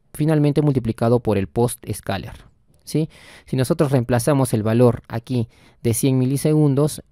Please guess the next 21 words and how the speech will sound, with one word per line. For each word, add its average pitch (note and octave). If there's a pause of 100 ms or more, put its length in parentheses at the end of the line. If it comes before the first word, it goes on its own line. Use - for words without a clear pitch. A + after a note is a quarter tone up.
(240)
y C3
trabajando A#2+
con A2+
un C3
oscilador A#2
de A2
treinta G#2+
y A2+
dos B2
megahertz, C#3+
vamos A#2+
a A2+
calcular B2 (560)
el D#3+
valor D3
de A#2
T B2
M A#2
R A2+
cero A#2+ (240)
high. G#2